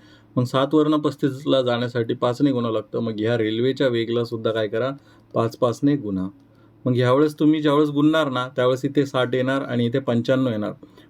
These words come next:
मग त्याच्यामध्ये हे बघा, बारा पंच साठ आणि हा किती झाला? पंच्याण्णव. वेग झाला किलोमीटर प्रति ताशी आणि याच्यामधला फरक किती झाला? पस्तीस किलोमीटर प्रति ताशी.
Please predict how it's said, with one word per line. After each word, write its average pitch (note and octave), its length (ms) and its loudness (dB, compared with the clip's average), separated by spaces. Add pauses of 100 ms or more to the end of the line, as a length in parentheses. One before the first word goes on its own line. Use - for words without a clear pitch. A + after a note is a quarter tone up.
(100)
मग C3 80 2
त्याच्यामध्ये D3+ 540 4 (440)
हे C#3 60 4
बघा, A#2 200 2 (440)
बारा B2 280 4
पंच C#3+ 300 2 (260)
साठ C3+ 400 0 (240)
आणि B2 180 0
हा B2+ 140 0
किती C#3 260 -2
झाला? C3 320 2 (380)
पंच्याण्णव. C3+ 580 0 (1200)
वेग C#3 220 4
झाला A2 240 -4
किलोमीटर C3 400 0
प्रति B2+ 280 -2
ताशी A#2+ 260 -2
आणि B2 160 0
याच्यामधला C3 420 0
फरक B2+ 300 0
किती C3+ 200 -2
झाला? B2 240 -2
पस्तीस C#3 520 -2
किलोमीटर A2 340 -4
प्रति G#2+ 240 -2
ताशी. G2+ 340 -8